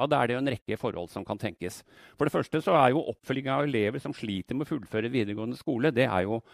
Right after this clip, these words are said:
oppfølgingstjenestens ansvar, i hvert fall fram til de følger, eh, fyller tjueén år. Så en kan kanskje si da at oppfølgingstjenesten, i og med at, eh, alle disse falt, falt ut, ikke har, eh, gjort jobben sin.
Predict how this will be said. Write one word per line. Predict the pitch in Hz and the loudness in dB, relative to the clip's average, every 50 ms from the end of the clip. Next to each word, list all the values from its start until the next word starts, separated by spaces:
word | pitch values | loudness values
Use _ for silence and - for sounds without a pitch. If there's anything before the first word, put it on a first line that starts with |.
| - - - - - - 110 | -20 -20 -20 -8 -4 -4 -4
oppfølgingstjenestens | - _ - - 107 101 104 120 120 - - 110 104 104 113 107 - - 120 113 - | -4 _ -2 -2 -2 0 0 -4 -4 -2 0 2 2 2 2 -2 -4 -6 -6 -4 -2
ansvar, | 110 123 101 85 - - 92 104 113 101 87 | -2 -2 -2 -2 0 4 6 6 6 4 2
i | - 117 | 2 2
hvert | 113 101 - | 2 2 4
fall | 117 117 - | -2 -2 -2
fram | 101 90 90 - - | -4 -6 -6 -2 -2
til | 104 98 110 | 0 2 2
de | 110 82 - | 2 0 0
følger, | - 139 104 82 82 90 - - | 0 0 0 0 0 -4 -4 -4
eh, | - 92 104 | -4 -4 -4
fyller | 90 - 135 113 80 82 95 95 - - - - | 0 2 0 2 4 2 0 0 2 -2 -4 -4
tjueén | - - 104 101 104 71 78 87 90 | -2 -2 0 0 0 0 0 -2 -2
år. | 90 90 90 - - - - - - - | -2 -4 -4 -6 -10 -18 -20 -20 -2 4
Så | - | 4
en | 156 151 | 4 6
kan | - 151 175 | 6 4 6
kanskje | - 180 131 - 143 135 - | 6 4 2 4 2 0 2
si | - 113 120 | 2 2 4
da | 113 104 107 | 6 6 4
at | 113 - 78 | 4 2 -4
oppfølgingstjenesten, | - - 110 113 117 123 120 - - 139 135 139 131 - - 214 233 - | -6 -4 -2 0 0 0 -2 0 2 2 2 2 -2 -4 -4 -4 -4 -2
i | - 107 110 110 123 | 0 0 2 2 2
og | 117 | 0
med | 104 107 | -2 -2
at, | - 123 120 | 0 -2 -2
eh, | 117 117 | 0 0
alle | 117 110 101 107 | -2 -2 0 2
disse | 120 113 - - 110 - - | 2 2 0 -2 -4 -2 0
falt, | 120 110 113 - - - - - _ _ - | -2 -2 -2 -4 -10 -16 -18 -18 _ _ -2
falt | - 110 117 - 151 | -2 -2 0 2 0
ut, | 196 254 - - - - - - - | 0 0 -2 -6 -16 -20 -20 -8 2
ikke | - 160 - - 127 123 117 | 2 2 4 6 4 6 8
har, | 110 117 113 | 8 8 8
eh, | 123 117 120 120 113 | 6 6 6 4 4
gjort | 104 107 - - - | 2 0 -4 -6 -6
jobben | 92 92 87 82 90 92 | -6 -4 -4 -2 -4 -4
sin. | 90 - 113 113 110 107 | 0 4 4 6 6 4